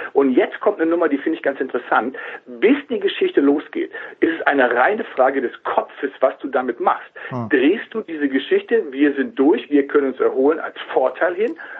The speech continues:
Speaker 1: Oder nimmst du die Nummer mit, „Oh, wir sind voll im Saft, wir machen das schon“? Ja, das ist dieselbe Geschichte bei P S G.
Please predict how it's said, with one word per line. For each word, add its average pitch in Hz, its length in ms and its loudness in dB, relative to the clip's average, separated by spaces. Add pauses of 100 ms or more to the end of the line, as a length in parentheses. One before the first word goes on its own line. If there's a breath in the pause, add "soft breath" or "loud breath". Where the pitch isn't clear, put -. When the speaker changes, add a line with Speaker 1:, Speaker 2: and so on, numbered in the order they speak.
(120)
Speaker 1:
Oder 156 340 4
nimmst 151 340 -2
du 147 60 -6
die 135 140 -6
Nummer 143 300 2
mit, 143 220 0 (260 loud breath)
„Oh, 139 360 2
wir 139 120 0
sind 135 180 -4
voll 127 180 0
im 123 120 -4
Saft, - 280 -2
wir 131 100 4
machen 123 260 -2
das 196 120 -2
schon“? 285 280 -6 (180 loud breath)
Ja, 156 120 2
das 180 80 -6
ist - 80 -8
dieselbe 175 360 2
Geschichte 190 320 -2
bei 170 160 2
P 170 200 2
S - 80 -4
G. 196 160 2